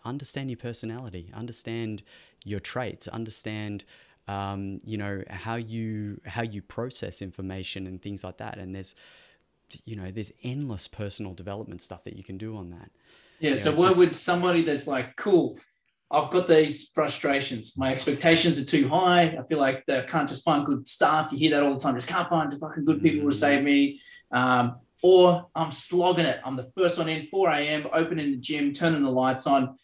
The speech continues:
Speaker 2: They're in there doing everything, micromanaging people because they're sacrificing themselves.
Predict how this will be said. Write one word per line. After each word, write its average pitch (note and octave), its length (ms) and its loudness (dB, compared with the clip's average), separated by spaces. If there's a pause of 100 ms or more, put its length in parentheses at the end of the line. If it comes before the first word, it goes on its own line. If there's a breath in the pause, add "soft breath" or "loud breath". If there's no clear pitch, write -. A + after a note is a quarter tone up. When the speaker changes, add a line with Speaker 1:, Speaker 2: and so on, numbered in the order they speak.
(180 loud breath)
Speaker 2:
They're D3 140 2
in E3 140 8
there D3 160 4
doing D3 400 0
everything, E3 580 0
micromanaging C#3+ 920 -2
people C#3+ 360 -2
because C3 360 -2
they're B2 180 2
sacrificing C3 720 0
themselves. A#2+ 760 0